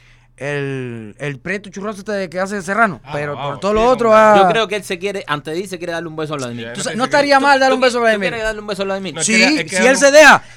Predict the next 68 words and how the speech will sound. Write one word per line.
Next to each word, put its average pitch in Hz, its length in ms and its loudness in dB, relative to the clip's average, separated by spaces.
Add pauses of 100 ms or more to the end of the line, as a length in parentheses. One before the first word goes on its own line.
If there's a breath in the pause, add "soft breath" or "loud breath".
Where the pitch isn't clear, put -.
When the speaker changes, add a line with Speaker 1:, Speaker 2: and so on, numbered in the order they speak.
Speaker 1:
caballero, 240 720 8
eh, 175 240 -6
diez 190 280 -2
mil 240 240 0
likes 190 240 4
en 185 60 -2
este 208 200 -2
video 233 360 2
Speaker 2:
No. 131 240 -8
Speaker 1:
y 165 40 -4
le 160 60 -4
Speaker 3:
Va-, 156 60 -2
Speaker 1:
doy 175 80 -4
un 180 80 -6
Speaker 3:
va-, 151 60 -2
Speaker 1:
beso 165 120 -4
a 165 40 0
Speaker 3:
vamos 160 160 -6
a - 20 -14
Speaker 1:
Vladimir. - 80 -
Speaker 3:
cerrar 170 160 -8
esto 170 160 -12
con 151 80 -14
un 156 100 -16
beso, 156 200 -12
Vladimir. 143 380 -12 (120)
Speaker 1:
Eh, 185 260 -6
Vladi, 285 440 2
Speaker 3:
Te 139 60 -8
lo 151 100 -6
gestiono. 185 300 -2
Speaker 1:
¿está 208 120 2
aquí? 262 320 -6 (220)
Speaker 3:
Vlado. 185 520 -2
Speaker 2:
Vlado. 175 360 -2 (160)
Speaker 1:
Esto 185 160 -8
está 262 140 4
en 269 60 6
el 254 60 -2
contrato, 247 520 0 (140)
díselo. 160 360 -10 (340)
Dice, - 140 -8
Speaker 3:
Vlado. 190 200 -2
Speaker 1:
si 185 100 -4
no 180 100 -6
que 196 80 -8
se 233 120 -2
vaya, 294 360 2 (140)
Speaker 3:
Un 147 80 -18
be- 170 100 -6
Speaker 1:
no 208 100 -6
sé 226 140 -6
qué 226 80 -2
vas 226 160 2
a 226 40 -6
comer, 311 380 4
Speaker 2:
Dale, 127 300 -14
beso 127 220 -16
que 143 40 -16
Speaker 1:
porque 175 160 -4
esta 226 120 0
gente 233 160 0
Speaker 2:
cojones. 214 40 -4
Speaker 1:
son 262 100 0
los 254 80 0
que 254 120 2
pagan. 262 320 4
Speaker 2:
Sí, 131 60 -14